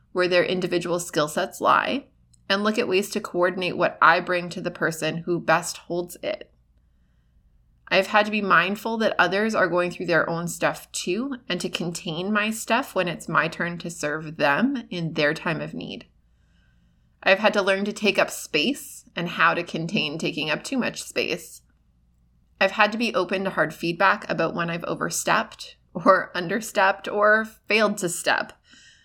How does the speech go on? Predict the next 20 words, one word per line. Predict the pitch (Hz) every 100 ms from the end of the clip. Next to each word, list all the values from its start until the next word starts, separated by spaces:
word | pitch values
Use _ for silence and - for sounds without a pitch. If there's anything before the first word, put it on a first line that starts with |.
| _ _ _ _ _ _ _
I've | 196
had | 196 220
to | 220
work | 220 233
at | 226
being | 196 190
in | 190
alignment | 185 165 165 165 156 -
with | 170
the | 170
kind | - 175 170
of |
friend | - 160 156 160 165
and | 170 165
support | 170 - 151
person | - 165 165 156 - -
I | 156 196
want | 220 160 -
to |
be, | - - 214